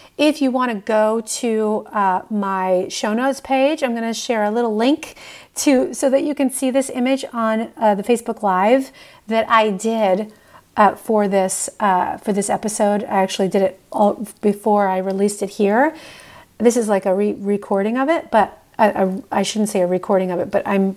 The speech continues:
I'm kind of sharing it again. But if you wanna see th-, my original Facebook Live, you can also see the sticky note that I created for it. Okay, so the, okay, so let's move on. So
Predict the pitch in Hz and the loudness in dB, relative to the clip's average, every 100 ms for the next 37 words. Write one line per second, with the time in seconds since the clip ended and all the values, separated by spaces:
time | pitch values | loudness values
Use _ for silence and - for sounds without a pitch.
0 | _ - 196 - 196 185 185 - - 202 | _ -2 -2 0 0 0 -2 -4 0 2
1 | 196 185 - 170 180 180 254 381 - - | 2 -2 -4 -2 -2 2 4 4 0 -20
2 | - - - 214 226 220 226 233 220 - | -20 -20 -2 0 2 2 2 0 -2 -2
3 | 233 220 - 214 196 196 208 214 196 208 | -2 -2 -4 -2 0 0 0 -2 -4 -2
4 | 202 - 202 190 180 202 254 226 208 202 | -2 -4 -4 0 2 2 2 0 -4 -4
5 | 208 196 196 - 202 208 208 202 - - | -4 -4 -6 0 2 2 0 -4 -6 -6
6 | 196 233 233 262 - - 240 - 226 226 | -2 0 2 2 0 -4 -4 0 0 0
7 | - 220 185 185 277 359 - 330 349 427 | -2 -2 0 0 -2 -4 0 4 4 2
8 | - - - - - - - 269 269 175 | -4 -12 -20 -20 -20 -18 2 6 6 6
9 | - - - - - - - 277 269 262 | -2 -20 -20 -20 -20 -10 4 8 8 6
10 | - _ _ _ - 233 247 - - 254 | -2 _ _ _ -2 4 4 2 -2 0
11 | 226 247 233 247 254 247 214 170 180 214 | 0 0 -2 -2 0 -2 0 -4 -4 -6